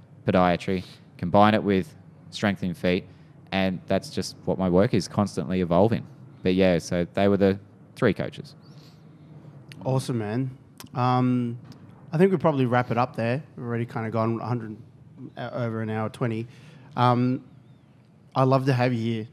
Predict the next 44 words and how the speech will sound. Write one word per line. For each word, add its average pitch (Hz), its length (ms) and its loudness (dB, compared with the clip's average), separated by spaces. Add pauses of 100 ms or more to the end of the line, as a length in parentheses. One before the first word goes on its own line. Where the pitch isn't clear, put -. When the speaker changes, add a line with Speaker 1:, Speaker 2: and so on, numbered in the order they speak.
Speaker 2:
and 113 160 -4
just 113 200 -4
preach 120 260 -4
the 127 80 -8
good 110 180 -2
word. 110 340 -2 (460)
Um, 107 560 -8 (100)
uh, 117 100 -6
'cause 123 180 -6
I, 117 180 4 (160)
I 117 80 -6
strongly 127 380 0
believe 110 320 -6
in 113 60 -4
all 107 120 -4
this 107 140 -10
stuff, - 420 -12
and 113 220 -6
sometimes 110 500 -4
it 107 80 -10
gets - 240 -12
lost 110 300 -4
'cause - 120 -10
I'm 113 120 -4
so 123 340 0 (320)
used 131 300 -2
to 113 240 -2 (640)
being 131 300 2
barefoot, 107 580 -6
and 123 100 -8
I 123 120 -4
had 113 280 -4
my, 107 360 -4 (460)
my - 80 -14
spring 120 440 -2
or 110 80 -6
my 107 140 -6
light 110 300 -6
bulb 110 280 -6
change 117 520 -4
many 117 200 0
years 110 320 -6
ago 107 240 -4
now, 110 320 -4